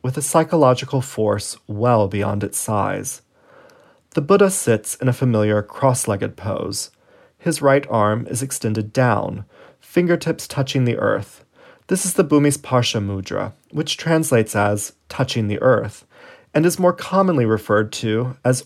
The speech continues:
earth witness, as it represents the moment the Buddha obtained enlightenment sitting under the Bodhi tree as he called the earth to witness. Depictions of the Buddha in Ming Dynasty sculpture were largely standardized.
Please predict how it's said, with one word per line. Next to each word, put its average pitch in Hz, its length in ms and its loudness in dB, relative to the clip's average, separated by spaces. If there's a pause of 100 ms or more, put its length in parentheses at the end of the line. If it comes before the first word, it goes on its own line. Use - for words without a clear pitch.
earth 139 260 4
witness, - 600 -2 (460)
as 143 140 2
it 147 80 0
represents 165 640 2
the - 120 -2
moment 104 500 -2 (100)
the 123 120 -2
Buddha 139 360 4
obtained 151 600 -4
enlightenment 127 720 0
sitting 143 280 0
under 127 220 2
the 123 80 0
Bodhi 113 320 2
tree 104 460 -8 (400)
as 123 140 0
he 127 60 0
called 127 680 2
the 127 160 -2
earth 101 480 -2
to - 120 -8
witness. - 760 -6 (1160)
Depictions 208 500 -2
of 120 120 2
the 117 80 2
Buddha 107 500 0
in 120 140 2
Ming 120 220 2
Dynasty 110 440 2
sculpture 110 580 0
were 135 200 2
largely 143 540 4
standardized. 101 1040 -4